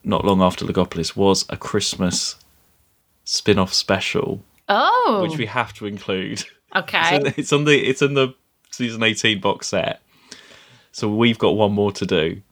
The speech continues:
Speaker 2: Okay. I wonder where I'll find that. Is it on
Speaker 1: I,
Speaker 2: BritBox?
Speaker 1: I think it's in the specials on BritBox. I'll double check. It's called Canine and Company,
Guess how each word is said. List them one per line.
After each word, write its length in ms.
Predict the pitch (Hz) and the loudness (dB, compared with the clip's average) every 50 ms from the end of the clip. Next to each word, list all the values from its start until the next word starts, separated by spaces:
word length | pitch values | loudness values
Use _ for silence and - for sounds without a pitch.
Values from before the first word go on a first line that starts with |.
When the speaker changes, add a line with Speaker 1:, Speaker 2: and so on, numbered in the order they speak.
| _ _ _ _ _ _ - | _ _ _ _ _ _ -18
Speaker 2:
Okay. 380 | 208 - - 233 185 160 170 - | -16 -8 -4 -2 0 0 0 -2
I 140 | - 196 202 | -2 -2 0
wonder 180 | 269 311 359 339 | 0 0 0 0
where 160 | 392 349 311 | 0 2 2
I'll 120 | 294 269 254 | 2 0 0
find 320 | - 277 262 240 226 220 | 0 0 2 2 2 2
that. 180 | 285 294 - - | 2 2 2 2
Is 80 | 214 247 | 2 0
it 60 | 262 | 0
on 160 | 240 254 247 | 0 0 0
Speaker 1:
I, 100 | - 370 | 0 0
Speaker 2:
BritBox? 300 | 285 - 180 156 143 - - - | 0 0 -2 -2 -2 -2 -4 -6
Speaker 1:
I 40 | - | -6
think 240 | - - 135 120 117 | -4 -4 -6 -6 -6
it's 120 | 110 - | -6 -6
in 80 | 123 113 | -6 -6
the 80 | 107 107 | -4 -2
specials 380 | - 107 101 - - 95 90 92 | 0 -2 -2 -2 -2 -6 -4 -4
on 80 | 92 - | -2 -2
BritBox. 440 | 98 82 - - 90 - - - 92 | -2 -4 -4 -4 -6 -6 -6 -4 -4
I'll 80 | 92 | -4
double 280 | 95 - 101 95 - - | -2 -2 -2 -4 -2 -4
check. 380 | - - - - - - - - - - - - - - - - _ _ _ - | -4 -2 -2 -2 -4 -6 -12 -18 -20 -20 -20 -18 -18 -18 -20 -20 _ _ _ -2
It's 140 | 101 - | -2 -2
called 400 | - - 113 101 95 92 95 - - _ _ _ _ _ _ _ _ - | 0 0 2 2 2 0 -2 -6 -12 _ _ _ _ _ _ _ _ -10
Canine 400 | - 131 120 113 113 110 104 104 | -4 -2 -2 0 -2 -2 -2 -4
and 100 | 101 98 | -6 -4
Company, 640 | - 98 92 90 - 90 92 90 90 90 95 - | -2 -2 -2 -2 -2 -2 -2 -2 -2 -4 -6 -10